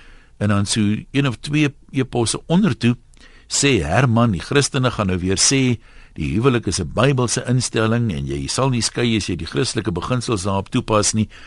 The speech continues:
Maar kan iemand dan vir my sê, hoekom is daar ander gelowe wat die egskeidingssyfer baie laer is as onder Christene?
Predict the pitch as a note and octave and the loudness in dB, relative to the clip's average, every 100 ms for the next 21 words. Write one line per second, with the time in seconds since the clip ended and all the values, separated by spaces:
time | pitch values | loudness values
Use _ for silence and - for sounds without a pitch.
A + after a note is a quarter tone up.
0 | - - G2+ - G#2 D3+ F3 D#3 A#2+ G#2 | -20 -6 -4 -2 -2 2 4 4 4 2
1 | A2+ G2 - F3+ A2+ A2+ - - - - | 0 2 2 4 4 4 0 -10 -18 -2
2 | G#2 D#3+ D3 A#2+ G#2+ G#2+ G#2+ - - F#3+ | 0 4 4 4 4 2 0 -2 2 4
3 | F3+ C#3 G#2 G#2+ G#2 G#2 E2+ F#2 G#2 G#2+ | 4 2 4 4 4 2 0 -2 -4 -4
4 | - A2+ A2 - G#2+ G#2+ F2 F2 F2 E2+ | -2 -2 -2 0 0 -2 -2 0 0 0
5 | A#2+ E3 B2 G2 F2 E2+ E2+ D#2+ G2 F2 | 0 2 0 0 -4 -4 -6 -4 -2 -2
6 | - E2+ C#3+ | -2 -2 -2